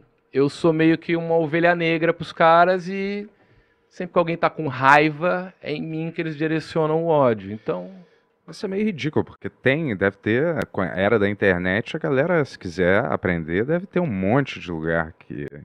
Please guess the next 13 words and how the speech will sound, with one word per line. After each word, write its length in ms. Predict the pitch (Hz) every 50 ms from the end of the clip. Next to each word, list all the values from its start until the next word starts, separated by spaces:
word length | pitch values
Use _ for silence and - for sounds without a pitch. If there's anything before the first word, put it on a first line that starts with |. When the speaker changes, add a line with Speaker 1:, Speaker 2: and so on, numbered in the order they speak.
| _ _
Speaker 2:
que 140 | _ - 76
ensina, 540 | 76 - - - - - 90 85 80 76 76
né? 180 | 78 82 90 - _ _ - - - - - -
O 60 | 139
negócio, 340 | 156 156 147 160 165 - 180
eu 20 |
acho 160 | 165 160 - -
que 80 | 156
é 20 | 151
você 300 | 135 143 131 - - -
pegar 540 | _ _ - 139 120 95 90 104 113 127
aquela 280 | 143 - - 147 131 117
mágica 800 | 104 98 95 95 98 107 120 127 - 156 147 - - 160 190 180